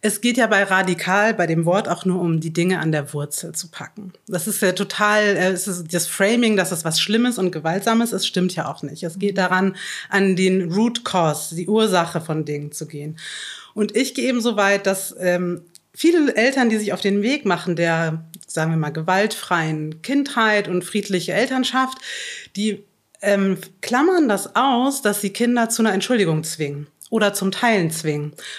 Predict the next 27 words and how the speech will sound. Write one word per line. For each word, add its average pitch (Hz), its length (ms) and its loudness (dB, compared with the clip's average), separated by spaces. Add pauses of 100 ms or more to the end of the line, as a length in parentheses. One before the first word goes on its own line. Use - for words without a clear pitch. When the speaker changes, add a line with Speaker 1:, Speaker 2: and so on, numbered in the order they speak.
(240)
Speaker 1:
oder 208 360 4
Bitte 226 340 0
und 180 140 0
Danke 196 260 2
beibringen. 156 680 -2
Höflichkeitserziehung 160 1400 -2 (300)
Speaker 2:
Mhm. 170 120 -6
Speaker 1:
ist, 202 460 -2
wenn 208 160 2
man 220 160 4
das 214 160 0
so 226 120 -2
ein 202 80 0
bisschen 254 380 0
analysiert, 220 760 0 (140)
tatsächlich 233 540 -4
eine 226 120 2
sehr 202 180 2
subtile, 254 600 0
aber 214 220 0
nicht 214 320 0
weniger 202 380 2
schlimme 247 380 0
Form 185 300 -2
der 165 120 -2
Gewalt. 156 520 -8 (320)
Speaker 2:
Mhm. 196 480 -8